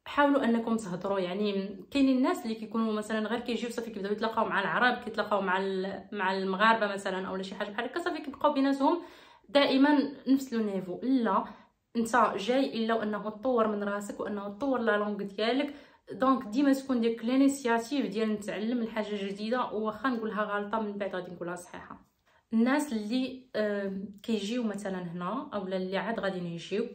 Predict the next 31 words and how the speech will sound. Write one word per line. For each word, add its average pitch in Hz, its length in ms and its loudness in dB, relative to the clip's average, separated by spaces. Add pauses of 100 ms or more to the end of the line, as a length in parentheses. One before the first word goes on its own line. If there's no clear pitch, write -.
نبغي 202 160 -4
نقول 220 220 2
لكم 202 220 -4
باللي 190 420 -4
الالمان 214 760 -2
هما 196 140 -8
يا 226 140 -4
ناس 294 180 0
اللي 233 120 -10
هما 247 180 -4
يا 269 100 -2
عاديين، 190 760 -6
وانت 208 200 -6
فاش 226 240 -6
كتجي 190 360 -8
انه 185 260 -6
غادي 185 180 -8
تهضر 185 280 -2
معاهم 226 460 0 (340)
فهما 320 300 4
اصلا 349 260 0
كيكونوا 302 280 2
عارفين 311 380 6
باللي 277 200 2
نتايا 277 340 0
هذيك 233 280 -2
اللغه 262 220 -2
ماشي 302 220 -4
لغتك، 214 440 -6
دونك 233 260 -10
كيكونوا 269 540 -2